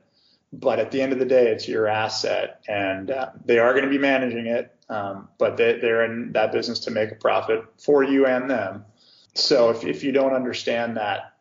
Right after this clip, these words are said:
uh, that piece of it, then your investment can, can go downhill, or it cannot re-, return the returns that you, you know, underwrote it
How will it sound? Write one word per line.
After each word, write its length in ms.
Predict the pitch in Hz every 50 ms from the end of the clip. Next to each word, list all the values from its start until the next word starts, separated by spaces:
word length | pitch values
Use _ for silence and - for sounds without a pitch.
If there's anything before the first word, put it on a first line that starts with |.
| _ _ -
uh, 320 | - 117 104 101 - - -
that 240 | - 156 117 - -
piece 260 | - 131 123 120 -
of 140 | - 104 98
it, 200 | 98 98 101 -
then 460 | - 117 110 110 117 117 - - 80 - -
your 180 | 156 151 151
investment 480 | 143 127 131 139 139 - - 147 143 -
can, 280 | - 147 135 135 135
can 200 | - - - 147
go 140 | 131 135 131
downhill, 520 | 123 127 123 127 127 123 147 - - - - _ _ _ _ _ _ _ _ - -
or 520 | 165 175 170 147 135 131 160 170 - - -
it 140 | 143 135 -
cannot 340 | - 139 131 120 127 123 127
re-, 340 | 127 123 127 277 220 151 143
return 480 | 139 139 127 123 - 120 117 120 131
the 100 | 127 123
returns 420 | 123 120 120 - 123 117 117 117 117
that 100 | - -
you, 420 | - 113 113 113 113 117 - -
you 180 | - - 110 107
know, 100 | 107 107
underwrote 480 | 117 120 123 131 135 117 107 98 92
it 80 | 92